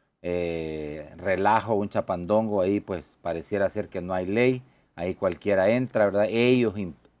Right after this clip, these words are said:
ellos implementan las leyes con quien ellos quieren, pero hay un montón de gente que está siendo víctima de estafas,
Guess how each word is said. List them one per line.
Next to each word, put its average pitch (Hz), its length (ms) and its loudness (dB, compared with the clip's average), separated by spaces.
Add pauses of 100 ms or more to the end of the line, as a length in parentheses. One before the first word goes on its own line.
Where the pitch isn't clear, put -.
ellos 120 420 2
implementan 98 760 -4
las 90 100 -6
leyes 110 300 2
con 87 160 -10
quien 98 380 -8
ellos 101 280 -4
quieren, 131 400 2 (480)
pero 113 140 4
hay 139 100 8
un 175 80 0
montón 170 360 0
de 156 100 2
gente 160 380 0
que 110 80 -8
está 123 200 0
siendo 143 400 0
víctima 123 520 2
de 95 100 -2
estafas, 131 640 0